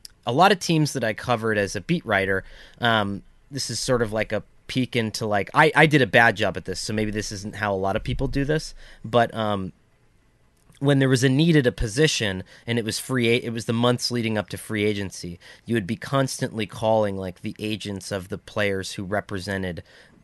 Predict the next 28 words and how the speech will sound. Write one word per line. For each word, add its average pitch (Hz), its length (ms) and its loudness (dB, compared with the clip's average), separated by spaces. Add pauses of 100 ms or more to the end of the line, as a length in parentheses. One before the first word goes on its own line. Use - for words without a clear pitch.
random 147 600 6
free 123 320 2
agents 110 480 0
that 107 320 0
your 113 180 -2
team 110 360 -2
had 101 200 2
a 98 80 2
need 98 240 -4
for. 80 260 -14
So - 160 -10
if 90 120 -12
they 101 80 -6
needed 98 180 -4
running 98 300 -4
backs, 92 400 -2
you 101 80 -4
were 92 100 -6
calling, 92 480 -4
like, 85 320 -8 (380)
you 117 100 -2
know, 87 240 -2 (420)
um, 87 460 -4 (800)
oh, 98 200 -6
who 120 140 -8
comes 95 380 -8
to - 60 -12
mind? 85 440 -10